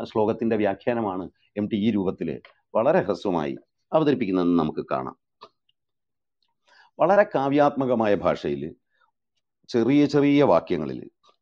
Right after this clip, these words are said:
അനുഭവത്തിന്റെ സ്വാഭാവികത ഉണ്ട് എന്ന് നമുക്ക് വ്യക്തമായി തോന്നുന്ന ബിംബങ്ങൾ ഉപയോഗിച്ചാണ് ഭീമൻ വായനക്കാരോട് പറയും പോലെ ഈ കഥ അവതരിപ്പിക്കുന്നത്. അവിടെ നമുക്ക് ഇതിഹാസത്തിന്റെ ഗംഭീര ശൈലിയല്ല കാണാൻ പറ്റുന്നത്, വളരെ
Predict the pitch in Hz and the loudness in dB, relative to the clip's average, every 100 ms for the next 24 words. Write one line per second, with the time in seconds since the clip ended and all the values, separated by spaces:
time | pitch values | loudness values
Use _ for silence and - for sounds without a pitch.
0 | _ 101 127 135 156 156 160 147 147 - | _ -4 -2 2 2 2 0 0 0 -2
1 | 113 104 117 117 113 110 117 - _ _ | -2 2 2 2 -2 -2 -4 -6 _ _
2 | - 117 120 139 123 110 117 107 127 127 | -6 -2 0 2 2 0 -2 -2 -2 -4
3 | 123 185 147 120 98 92 85 76 78 80 | 0 2 2 0 -2 -2 -2 -2 -6 -10
4 | _ - - - 107 110 120 113 104 82 | _ -20 -20 -4 -2 2 2 2 0 -2
5 | 80 73 71 67 71 69 _ _ _ _ | -6 -8 -8 -8 -8 -12 _ _ _ _
6 | 101 101 95 82 85 95 90 87 76 69 | -8 -4 -2 0 2 0 -2 -4 -4 -6
7 | 65 85 _ _ _ 80 80 80 76 71 | -12 -14 _ _ _ -8 -6 -6 -6 -6
8 | 73 - 87 85 71 - 67 - _ - | -8 -10 -12 -6 -6 -4 -6 -8 _ -20
9 | - 73 73 76 67 - - _ _ _ | -10 -6 -4 -6 -10 -16 -20 _ _ _
10 | _ _ _ _ _ _ _ _ - 175 | _ _ _ _ _ _ _ _ -4 0
11 | 185 117 - - 127 147 143 143 156 156 | 0 0 -8 -8 -4 -2 0 0 0 0
12 | 156 147 139 131 123 139 175 180 180 - | -4 -4 -4 0 2 4 4 4 4 0
13 | 104 107 80 101 90 78 82 76 - 67 | 0 0 -2 -4 -6 -6 -4 -6 -8 -10
14 | 76 101 95 110 151 | -8 -8 -4 0 2